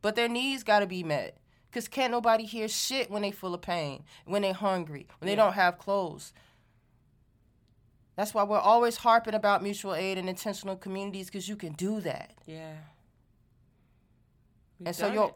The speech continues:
Speaker 1: your organizations need to all be creating spaces and, and,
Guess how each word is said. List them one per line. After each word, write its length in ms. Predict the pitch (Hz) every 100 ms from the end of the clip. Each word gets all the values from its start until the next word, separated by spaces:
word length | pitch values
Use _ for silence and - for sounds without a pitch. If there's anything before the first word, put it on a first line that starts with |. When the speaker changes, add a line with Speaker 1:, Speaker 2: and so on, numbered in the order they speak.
| _
Speaker 1:
your 160 | 170 208
organizations 840 | 214 226 208 190 208 233 233 214
need 200 | 202 208
to 80 | 208
all 260 | - 196 214
be 160 | 202 185
creating 800 | - 202 190 214 202 196 190 185 _ _ _ _ _
spaces 640 | - - 208 214 208 185
and, 200 | 175 180
and, 200 | 151 175